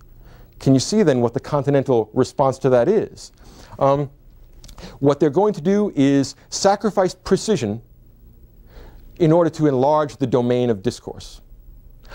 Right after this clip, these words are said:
It is possible to truncate the domain of discourse, as the Anglo-American tradition does, and you get an increased resolution in, in the precision of your speech,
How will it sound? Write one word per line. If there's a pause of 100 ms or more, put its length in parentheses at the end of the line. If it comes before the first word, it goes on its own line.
(200)
It
is
possible
to
truncate
the
domain
of
discourse,
as
the
Anglo-American
tradition
does, (440)
and (140)
you
get
an
increased
resolution (460)
in,
in
the
precision
of
your
speech,